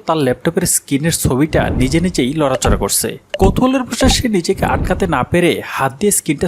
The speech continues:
ছুঁয়ে দেখতে গেল, কিন্তু পরের মুহূর্তেই তার হাতটা স্ক্রিনের ভেতর ঢুকে গেল। কিন্তু ঠিক তখনই স্ক্রিন থেকে একটা বিদ্যুতের ঝটকা বেরিয়ে আসে, আর ভয়ে সে তাড়াতাড়ি হাতটা সরিয়ে নেয়। এরপর সে একটা খেলনা গাড়ির মডেল স্ক্রিনের সামনে এনে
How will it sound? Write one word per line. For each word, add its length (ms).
ছুঁয়ে 220
দেখতে 260
গেল, 160
কিন্তু 220
পরের 280
মুহূর্তেই 420
তার 160
হাতটা 420
স্ক্রিনের 360
ভেতর 320
ঢুকে 240
গেল। 140
কিন্তু 180
ঠিক 120
তখনই 360
স্ক্রিন 240
থেকে 200
একটা 260
বিদ্যুতের 460
ঝটকা 280
বেরিয়ে 300
আসে, 180
আর 120
ভয়ে 220
সে 160
তাড়াতাড়ি 420
হাতটা 300
সরিয়ে 380
নেয়। 140
এরপর 220
সে 120
একটা 200
খেলনা 320
গাড়ির 320
মডেল 280
স্ক্রিনের 400
সামনে 220
এনে 140